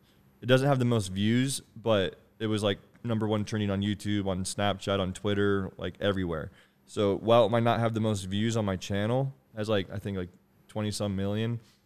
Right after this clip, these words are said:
between, like, E S P N, um, all the memes, like, um, so many different, like, talk shows, like, every sports talk show, it's all they talked about for weeks. And, uh, so I think it has to have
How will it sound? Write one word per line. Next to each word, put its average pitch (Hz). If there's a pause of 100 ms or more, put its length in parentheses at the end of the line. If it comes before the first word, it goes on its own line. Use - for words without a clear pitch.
(400)
between, 110
like, 98
E 131
S 113
P 117
N, 95 (500)
um, 98
all 113
the 117
memes, 107
like, 92 (160)
um, 98 (180)
so -
many 123
different, 113
like, 98
talk 113
shows, 101
like, 98
every 113
sports 104
talk 95
show, 90
it's 92
all 101
they 104
talked 101
about 87
for 92
weeks. 101 (480)
And, 95
uh, 90
so -
I 98
think 104 (100)
it 101
has 98
to 98
have 90